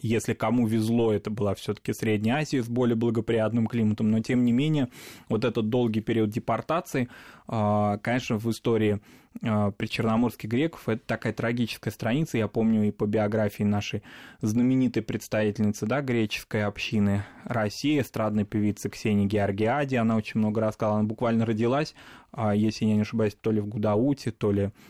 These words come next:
в Сухуми. И вот буквально через несколько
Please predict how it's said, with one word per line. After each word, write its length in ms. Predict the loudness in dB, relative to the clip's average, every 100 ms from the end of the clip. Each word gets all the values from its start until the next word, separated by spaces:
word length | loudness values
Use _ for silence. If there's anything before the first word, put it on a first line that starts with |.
| -20 _ _ _ _ _ -8
в 80 | -6
Сухуми. 580 | -4 -4 0 2 4 2 0
И 140 | 0
вот 160 | 2 0
буквально 440 | -2 -2 0 0
через 280 | 0 0 2
несколько 640 | 2 0 -4 -2 0 0